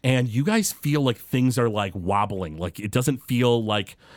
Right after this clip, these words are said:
the, the, the world you're in is, like, holding up consistency.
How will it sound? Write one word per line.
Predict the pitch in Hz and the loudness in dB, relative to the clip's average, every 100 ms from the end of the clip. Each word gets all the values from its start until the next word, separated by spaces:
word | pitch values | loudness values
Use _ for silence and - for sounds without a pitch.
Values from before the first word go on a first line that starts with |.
| - - | -14 -2
the, | 110 104 98 98 | 0 2 0 -2
the, | 95 101 92 | -4 -4 -4
the | 92 104 | -4 -4
world | 95 113 127 123 104 | 0 2 4 2 0
you're | 110 | -2
in | 104 98 | 0 -2
is, | - | -4
like, | 98 - | -6 -6
holding | - 117 113 | -4 -2 -2
up | 104 - | -2 -4
consistency. | 107 92 107 - - 76 - 67 | -4 -2 -2 -4 -6 -6 -8 -10